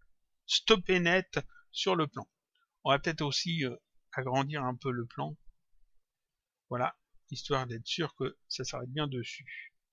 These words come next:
Petit zoom arrière, je fais lecture, on voit ce que ça donne. Et là, effectivement, les particules restent sur le plan. Ils ne tra-, ils ne, ne passent pas en dessous, ils traversent pas le plan. On peut peut-être ajouter maintenant une petite forme là-dessus. Alors,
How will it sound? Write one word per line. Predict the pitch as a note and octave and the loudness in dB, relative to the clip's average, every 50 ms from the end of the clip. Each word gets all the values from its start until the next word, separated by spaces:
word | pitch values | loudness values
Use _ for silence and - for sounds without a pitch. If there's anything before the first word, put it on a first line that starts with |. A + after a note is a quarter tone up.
| _ _ _ _ _ _ _ _ _ _ _ _ _ _ _ _ _ _ _ _ _ _ _ _ _ _ _ _ | _ _ _ _ _ _ _ _ _ _ _ _ _ _ _ _ _ _ _ _ _ _ _ _ _ _ _ _
Petit | - - - B2 | -12 -10 -8 -6
zoom | A#2+ A#2 A#2 | -4 -4 -2
arrière, | A#2 B2+ C#3+ E3+ F#3 G3+ G3 - - | -2 2 4 4 4 4 4 0 -2
je | C#3 - F#3 F3+ | -2 0 0 0
fais | E3 - - C#3+ | 0 -2 -4 -6
lecture, | A#2+ A2+ B2 - - G3 G3 F3 | -6 -6 -8 -8 -8 -4 -4 -2
on | C#3+ | -2
voit | C3 C#3+ C3 | -2 -4 -4
ce | - | -4
que | - A#2+ | -6 -6
ça | B2 A#2+ A2+ | -4 -2 0
donne. | C#3 F3 G3+ A3 G3 D3 B2 - _ _ _ _ _ _ - - _ _ - | 2 2 2 2 0 -4 -6 -8 _ _ _ _ _ _ -20 -20 _ _ -4
Et | B2+ | 2
là, | B2+ D3+ E3 - - | 4 6 4 6 4
effectivement, | - C#3 - - D3+ - - C#3 B2 C#3 D#3+ F#3 - | 0 -2 -2 -4 -4 -4 -4 -2 0 2 2 2 2
les | E3 C#3 C3+ | 2 0 2
particules | - C3 - - D3+ C3+ - F#3 E3 | 2 2 2 0 -4 -4 -2 0 0
restent | D3+ C3+ D3+ F#3 G#3 G3+ - - - C3+ A#2+ - | 4 6 8 8 8 6 4 0 -2 -4 -4 -4
sur | - - C3 A#2 | -4 -6 -4 -4
le | A#2+ A#2+ | -4 -6
plan. | - - A#2+ A2+ - - - - - - - - - - | -6 -8 -12 -12 -12 -14 -18 -18 -18 -18 -16 -16 -14 -10
Ils | - B2+ | -8 -8
ne | A2+ | -8
tra-, | G#2+ - D3 D#3+ E3+ | -2 0 0 0 0
ils | D3 C#3 | -2 -2
ne, | C3+ C3+ C3+ C#3+ C3 | -2 0 -2 -2 -2
ne | A#2+ B2 B2+ | 0 -2 2
passent | - F3+ D#3+ - - | 2 2 2 2 2
pas | - G3 | 0 2
en | F3 D3 D3+ | 2 4 2
dessous, | D#3 D3+ C#3+ F3+ G3 F3+ - - D#3+ | 2 2 2 2 2 2 0 0 -2
ils | C#3 | 0
traversent | - - D#3+ D#3+ F3 E3 - - E3 C#3+ - | 4 4 6 6 6 4 4 2 -2 -2 4
pas | - D3+ D3 | 4 4 6
le | C#3 B2+ | 4 2
plan. | B2 - - B2+ - - - - - - - - - - - _ _ - | -4 -10 -14 -12 -8 -6 -6 -4 -4 -4 -4 -6 -6 -10 -12 _ _ 4
On | G3 F#3+ | 4 6
peut | - B3+ B3 | 8 6 6
peut-être | G#3+ - A#3 A3+ - | 10 10 10 10 10
ajouter | A3 G3+ F#3+ G3+ G3+ F#3 - A3 G#3+ | 10 8 8 6 4 4 6 6 8
maintenant | G#3 G3 F3 - - G#3 G3 | 8 8 6 6 4 2 2
une | F#3+ E3+ | 2 2
petite | - - F#3 - - F3+ - | 2 0 0 0 -2 -4 -2
forme | - - G#3 G3+ G3 | 2 4 6 6 6
là-dessus. | F3+ E3 D#3 - - - G#3+ A3 A3+ | 4 2 2 0 -2 0 2 2 2
Alors, | F3+ D3 C#3 C3 B2+ | 4 4 2 0 -2